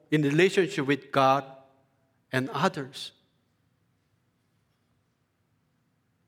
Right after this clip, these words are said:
All Christians are called to support and encourage one another, using their unique gift to serve the church community together.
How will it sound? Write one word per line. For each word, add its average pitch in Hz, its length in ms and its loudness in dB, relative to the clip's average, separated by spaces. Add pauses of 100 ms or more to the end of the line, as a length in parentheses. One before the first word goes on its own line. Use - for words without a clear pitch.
(1500)
All 160 240 4
Christians 185 560 0
are 143 100 2
called 156 460 0
to 147 140 -6
support 156 640 0
and 143 200 2
encourage 135 800 -2 (220)
one 127 200 0
another, 117 420 -6 (720)
using 147 460 0
their 135 200 4
unique 147 460 0
gift - 460 -2 (1000)
to - 140 -8
serve 151 440 0
the 135 120 0
church - 400 -4
community 143 600 -2
together. - 540 -8